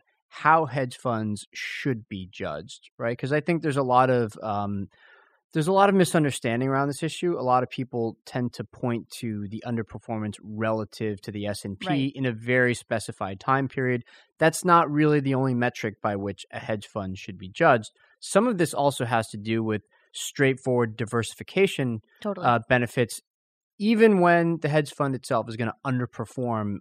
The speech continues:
Speaker 1: uh, an upswing in equity markets. Can you just talk about, number one,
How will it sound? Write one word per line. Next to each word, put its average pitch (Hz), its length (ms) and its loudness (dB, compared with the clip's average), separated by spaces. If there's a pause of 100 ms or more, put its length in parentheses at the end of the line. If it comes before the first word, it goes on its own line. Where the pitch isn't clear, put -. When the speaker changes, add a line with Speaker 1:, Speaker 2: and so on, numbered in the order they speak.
(120)
Speaker 1:
uh, 98 200 -4
an 101 120 -8
upswing 104 520 -4
in 98 120 -6
equity 107 280 -4
markets. 101 360 -4
Can - 200 -12
you 415 40 -10
just - 220 -4
talk 160 220 2
about, 143 300 4 (300)
number 123 160 -4
one, 143 540 4